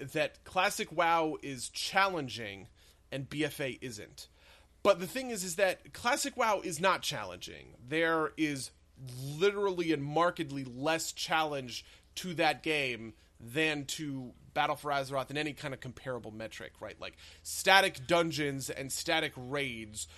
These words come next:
are always going to pale in comparison to Mythic Plus, for instance, right? Or, like, Mythic raiding or something kind of along those lines. Um, if the challenge is kind of, like, the inconvenience factor of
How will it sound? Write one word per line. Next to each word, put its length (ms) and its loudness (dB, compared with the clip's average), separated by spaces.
are 140 2
always 260 2
going 240 -2
to 220 -8
pale 600 -2
in 140 -8
comparison 880 2
to 420 -6
Mythic 300 -4
Plus, 320 -4
for 160 -10
instance, 460 -14
right? 200 -8
Or, 80 -4
like, 160 -4
Mythic 440 -4
raiding 480 -8
or 140 -8
something 280 -8
kind 220 -12
of 80 -14
along 320 -14
those 240 -16
lines. 360 -16
Um, 400 -2
if 160 0
the 80 -2
challenge 520 2
is 100 -8
kind 240 -2
of, 140 0
like, 320 2
the 200 -6
inconvenience 1200 -6
factor 460 0
of 300 -4